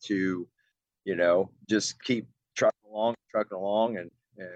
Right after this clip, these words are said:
we're gonna go into that game and give it our all. And, you know, we're excited. You know, we have a chance to three-peat in the B V C,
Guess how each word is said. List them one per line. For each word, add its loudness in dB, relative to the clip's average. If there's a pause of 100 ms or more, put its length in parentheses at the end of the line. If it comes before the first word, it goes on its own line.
we're -12
gonna 0
go -2
into -4
that 2
game 0
and -14
give -6
it -8
our 0
all. 6
And, -2 (560)
you -8
know, -4
we're -4
excited. 2 (320)
You -6
know, -2
we 0
have 2
a -10
chance -2
to -4
three-peat -4
in -12
the -10
B 0
V -4
C, 0